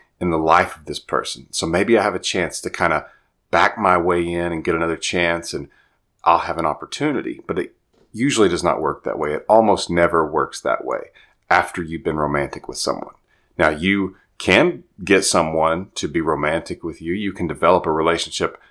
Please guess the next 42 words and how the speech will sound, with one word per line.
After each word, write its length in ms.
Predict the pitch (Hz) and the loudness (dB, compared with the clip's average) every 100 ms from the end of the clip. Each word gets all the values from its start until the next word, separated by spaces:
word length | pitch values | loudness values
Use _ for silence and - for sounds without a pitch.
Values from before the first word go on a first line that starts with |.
| _ | _
if 140 | 92 | -4
it 120 | 80 73 | -2 0
starts 380 | - 76 - - | 4 4 4 2
off 260 | 87 104 - | 4 4 2
as 140 | 95 | -6
friendship. 640 | - - 113 - - _ _ _ _ _ _ _ | -4 -4 -4 -10 -12 _ _ _ _ _ _ _
But 160 | - 92 | 2 2
if 100 | 90 | 2
it 120 | - | -6
starts 400 | - 123 160 143 | 2 4 4 4
off 160 | 110 | 2
as 100 | 98 | 2
a 60 | 92 | 2
romantic 480 | 90 82 82 85 - | 2 4 0 -4 -6
relationship, 760 | 80 80 76 73 - 58 - _ _ _ _ _ | -2 -2 -4 -8 -10 -12 -16 _ _ _ _ _
it's 160 | 90 - | -4 -2
very 380 | - 92 101 | 4 8 8
difficult 720 | 107 104 90 - - - - - _ - | 6 2 2 -4 -6 -8 -16 -20 _ -6
to 120 | 98 | 0
get 140 | 95 | 4
it 100 | 92 92 | 4 4
to 100 | 85 | 2
return 400 | 78 - 110 113 | 2 2 4 4
to 40 | |
that 400 | 76 67 65 - _ _ | 4 2 2 -2 _ _
by 180 | 90 80 | 4 6
the 140 | 76 | 6
route 260 | 76 80 76 | 6 6 6
of 80 | 73 | 2
friendship. 560 | - 76 71 - - - - - - | 0 0 -2 -8 -12 -16 -20 -10 4
And 100 | 101 | 6
even 160 | 147 | 8
if 140 | 180 170 | 6 4
you 80 | |
start 320 | 143 - 127 117 | 2 6 6 8
off 260 | 127 - - _ _ - | 6 2 -6 _ _ 2
as 380 | 98 92 - _ | 6 6 2 _
friends 460 | - 98 87 90 87 | 2 6 6 6 2
and 100 | 85 | 2
then 100 | 104 | 4
you 80 | 107 | 2
become 480 | 90 104 90 90 | 2 4 4 2